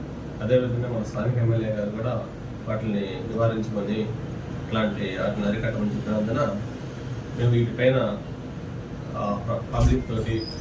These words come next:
మా సిబ్బందితోటి, అదేవిధంగా విలేకరులు మీతో కూడా లైజనింగ్లో ఉండి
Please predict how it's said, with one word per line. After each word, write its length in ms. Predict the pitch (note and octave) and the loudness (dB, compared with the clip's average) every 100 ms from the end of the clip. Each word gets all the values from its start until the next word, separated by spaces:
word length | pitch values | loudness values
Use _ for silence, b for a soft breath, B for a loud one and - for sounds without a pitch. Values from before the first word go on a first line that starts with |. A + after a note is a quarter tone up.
| - - - | -8 -8 -6
మా 80 | A2+ | -4
సిబ్బందితోటి, 920 | G#2+ A2+ A#2 A2 G#2 G#2 G2 F#2+ - | -2 4 4 4 0 -2 -2 -4 -2
అదేవిధంగా 680 | A2+ A#2 A#2 A#2 A#2 - - - - - - - - - | 2 6 6 6 4 2 -2 -4 -4 -4 -4 -6 -6 -2
విలేకరులు 500 | A#2 A#2 A#2 G#2 G2 | 2 4 4 2 2
మీతో 440 | G#2+ A2+ A#2 A2+ | 0 0 0 2
కూడా 260 | A2 A2 - - - - - - - - - - - | 2 0 -2 -6 -6 -6 -6 -6 -6 -8 -8 -6 -2
లైజనింగ్లో 560 | A2+ A#2+ A#2+ B2 A#2 | 2 4 4 4 6
ఉండి 400 | A2+ A#2 - A2+ | 6 6 4 2